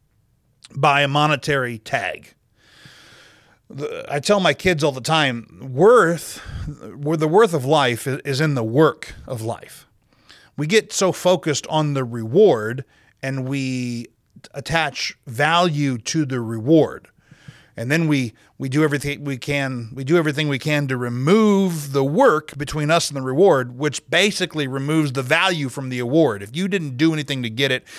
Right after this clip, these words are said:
it means much less to you when you have it. But if I have a mindset of the fact that the worth is in the work, and God gives me more work to do, is he not giving me more worth?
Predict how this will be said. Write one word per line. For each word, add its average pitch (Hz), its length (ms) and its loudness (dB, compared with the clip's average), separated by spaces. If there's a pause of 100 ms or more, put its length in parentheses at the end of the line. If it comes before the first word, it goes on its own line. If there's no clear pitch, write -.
(200)
it 123 120 -6
means 139 380 -2
much 135 260 -4
less 127 300 -4
to - 140 -10
you 127 220 -6
when 113 120 -6
you 107 140 -8
have 160 260 -2
it. 104 140 -12 (440)
But 139 240 -4
if 208 320 2 (140)
I 165 220 0
have 156 480 -2
a 143 80 -8
mindset 143 720 0 (120)
of 127 280 -8
the 127 120 -2
fact 143 360 -4
that 131 200 -4
the 123 120 -6
worth 151 440 -2
is 135 200 -6
in 143 260 -6
the 110 100 -10
work, 120 540 2 (440)
and 120 240 -6
God 160 360 0
gives 175 280 0
me 190 220 0
more 180 320 4
work 170 400 0
to 180 120 -2
do, 156 580 -2
is 202 260 -2
he 214 160 -4
not 180 300 -4
giving 165 320 -4
me 156 160 -6
more 139 300 -4
worth? 131 600 -8